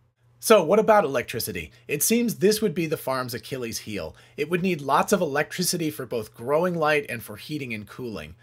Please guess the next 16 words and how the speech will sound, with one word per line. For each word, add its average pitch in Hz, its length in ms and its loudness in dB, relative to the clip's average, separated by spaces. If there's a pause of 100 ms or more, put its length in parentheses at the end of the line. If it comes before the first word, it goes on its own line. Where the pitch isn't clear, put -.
(560)
However, 220 300 6
by 175 140 4
using 196 360 2
high-efficiency 190 920 0
L 170 180 0
E 165 100 -2
D 156 180 -2
lights 120 320 -2
that 117 160 -6
hang 143 260 -4
directly 127 540 -2
in 170 100 -4
front 151 160 -2
of 143 80 -6
the 127 80 -4
plants 110 420 -4